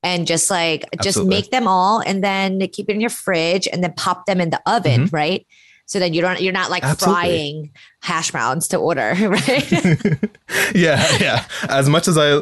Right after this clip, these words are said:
Speaker 2: respect anyone who has that ability, when you are already, <laughs> like, dealing with aunts and uncles, like, poking through all of your things, the last thing you wanna be doing is just, you know, giving yourself another
Speaker 1: Exactly.
Speaker 2: task.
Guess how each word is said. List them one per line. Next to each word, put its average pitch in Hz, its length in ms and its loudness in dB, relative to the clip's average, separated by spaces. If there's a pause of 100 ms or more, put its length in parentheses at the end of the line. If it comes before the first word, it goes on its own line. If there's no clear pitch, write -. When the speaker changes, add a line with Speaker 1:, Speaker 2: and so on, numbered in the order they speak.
(280)
Speaker 2:
respect 131 480 0
anyone 139 340 4
who 135 140 6
has 117 240 2
that 123 160 4
ability, 139 640 4 (280)
when 139 340 4
you 135 140 6
are 123 180 4
already, 131 540 4
<laughs> - 0 -
like, 127 420 2 (500)
dealing 123 380 2
with 117 400 2
aunts 135 240 2
and 135 120 2
uncles, 120 500 2
like, 117 200 2
poking 127 340 2
through 123 160 2
all 107 220 4
of 113 80 2
your 123 140 2
things, 127 460 2
the 143 120 0
last 113 260 2
thing 123 100 0
you 113 120 4
wanna 110 220 2
be 104 160 -2
doing 104 360 2
is 104 180 0
just, - 320 -2 (360)
you 151 80 0
know, 98 140 2
giving 117 260 2
yourself 110 300 0
another 101 280 2
Speaker 1:
Exactly. 165 580 -2
Speaker 2:
task. - 140 -18